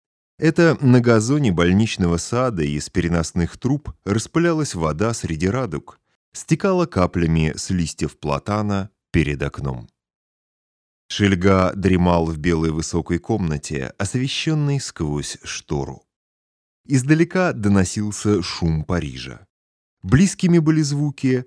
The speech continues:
шорох деревьев, голоса птиц и однообразный плеск воды. Неподалеку крякал автомобиль или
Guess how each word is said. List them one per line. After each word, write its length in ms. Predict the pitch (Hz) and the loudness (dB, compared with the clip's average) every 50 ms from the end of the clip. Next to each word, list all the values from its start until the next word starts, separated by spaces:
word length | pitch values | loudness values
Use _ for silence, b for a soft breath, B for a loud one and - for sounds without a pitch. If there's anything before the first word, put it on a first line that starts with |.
| _ _ _ _ | _ _ _ _
шорох 640 | - - - - 92 85 80 80 78 - - - _ - | -12 -8 0 2 2 4 4 2 0 -2 -6 -16 _ -14
деревьев, 760 | 80 80 90 85 80 90 104 113 101 82 73 65 - - - | -6 -2 0 0 2 2 0 0 -2 -4 -8 -8 -8 -10 -12
голоса 440 | 85 87 90 90 87 85 - 92 80 | -4 -2 0 0 0 0 0 -4 -4
птиц 500 | - - - - 123 135 127 - - - | -4 -6 -10 -6 -6 -6 -6 -8 -10 -8
и 160 | - 123 143 | -4 -2 -2
однообразный 1080 | - - 117 104 95 104 98 92 90 85 85 98 127 135 127 117 120 123 123 127 127 127 _ - | 0 0 0 0 2 2 2 4 2 2 0 0 -2 -2 -2 -4 -6 -4 -4 -4 -6 -8 _ -6
плеск 580 | - 78 73 71 69 69 - - _ - - _ _ - | -4 -2 -2 -2 -4 -6 -8 -12 _ -20 -20 _ _ -6
воды. 400 | 80 78 78 76 71 76 - _ _ _ _ _ _ _ _ _ _ _ _ _ _ _ _ _ _ _ _ _ - | -2 0 0 0 -2 -6 -12 _ _ _ _ _ _ _ _ _ _ _ _ _ _ _ _ _ _ _ _ _ 0
Неподалеку 760 | 117 123 139 - - 123 127 131 147 165 170 165 - - 85 | 4 6 6 6 6 6 4 6 6 4 2 2 0 -2 -4
крякал 500 | - - 95 95 92 90 - 90 92 - | -2 2 4 4 4 4 2 0 -2 0
автомобиль 840 | - 98 90 - 98 90 90 87 85 85 98 110 120 131 131 127 - | -2 -4 -4 -2 0 2 2 2 0 -2 -6 -6 -6 -6 -6 -6 -8
или 340 | - 90 85 80 80 78 78 | -6 -4 -4 -2 0 -2 -2